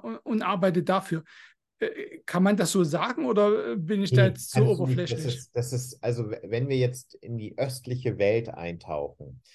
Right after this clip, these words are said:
Speaker 2: dieses, äh, ja, die Menschen dort, da musst du eins verstehen, da wird Spirituelles und Materielles nicht getrennt von der Philosophie.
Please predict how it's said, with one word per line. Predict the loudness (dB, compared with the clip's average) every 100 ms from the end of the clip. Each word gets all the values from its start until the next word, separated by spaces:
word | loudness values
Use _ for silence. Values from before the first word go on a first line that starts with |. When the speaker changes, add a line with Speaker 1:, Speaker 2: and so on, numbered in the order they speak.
| _ _
Speaker 2:
dieses, | -12 -10 -6 -6 -8 -14 -6
äh, | -2 -2 -2 -4 -6 -12 -20 _ _ _ _ _ _ _ _
ja, | -4 -4 -4 _ _ _
die | -6
Menschen | -2 -2 -2 -4 0
dort, | 2 4 4 0 -4 _ _ _ _ _ _
da | -10 -6
musst | -4 -4
du | -8 -8
eins | -8 -10 -6
verstehen, | -6 -6 -4 -4 -2 -6 -8 _ _
da | -4 -4
wird | -4
Spirituelles | -8 -6 -4 -4 0 2 2 0
und | -4
Materielles | -8 -6 -2 0 -2 -6
nicht | -12 -12
getrennt | -14 -8 -6 -6 -8
von |
der | -10 -10
Philosophie. | -16 -20 -20 -20 -20